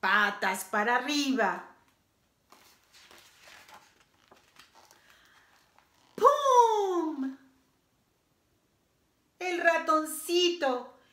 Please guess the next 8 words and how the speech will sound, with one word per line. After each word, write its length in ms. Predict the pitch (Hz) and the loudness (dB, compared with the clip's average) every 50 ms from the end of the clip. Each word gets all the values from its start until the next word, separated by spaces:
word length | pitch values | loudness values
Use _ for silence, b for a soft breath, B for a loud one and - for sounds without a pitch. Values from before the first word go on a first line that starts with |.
| b b b | b b b
el 420 | - - 302 302 294 294 277 262 - | -8 -6 -4 -4 -4 -6 -8 -6 2
topo 360 | 330 320 320 320 320 320 320 | 4 4 6 4 2 -2 -4
y 160 | 285 269 294 277 | -2 -2 -2 -2
el 200 | 277 269 - - | -2 -2 -4 -6
conejo 840 | 262 262 254 262 269 285 285 294 294 - 320 311 311 320 - - - | -6 -6 -4 -4 -4 -2 -2 -2 -2 -2 -2 -2 -2 -4 -8 -10 -2
cayeron 800 | - 330 320 311 302 254 262 - 311 311 311 302 302 294 294 285 | 2 2 4 2 2 -2 -4 -2 0 2 2 2 2 0 -2 -2
al 200 | 277 262 262 262 | -4 -4 -4 -4
suelo 720 | - - - - 269 269 269 262 262 262 254 254 262 262 | -8 -10 -12 -10 -4 0 0 0 0 0 -2 -6 -6 -8